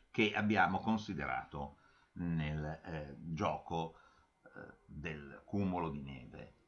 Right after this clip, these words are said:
In quel gioco i membri di una società, consapevoli di una convenzione, possiamo anche dire di una norma sociale,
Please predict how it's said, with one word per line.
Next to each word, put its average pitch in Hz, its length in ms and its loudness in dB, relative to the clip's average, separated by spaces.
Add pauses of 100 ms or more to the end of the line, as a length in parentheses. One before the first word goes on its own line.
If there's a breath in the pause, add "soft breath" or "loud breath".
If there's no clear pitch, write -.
(520)
In 139 280 6
quel 214 500 4
gioco 123 800 4 (340)
i 151 140 2
membri 185 520 6
di 135 100 4
una 151 280 6
società, 95 1000 2
consapevoli 151 920 6
di 90 120 2
una 135 300 2
convenzione, 117 1040 6
possiamo 85 400 -4
anche 82 240 -4
dire 82 240 0
di 71 80 -4
una 76 200 -2
norma 82 560 6
sociale, - 800 -10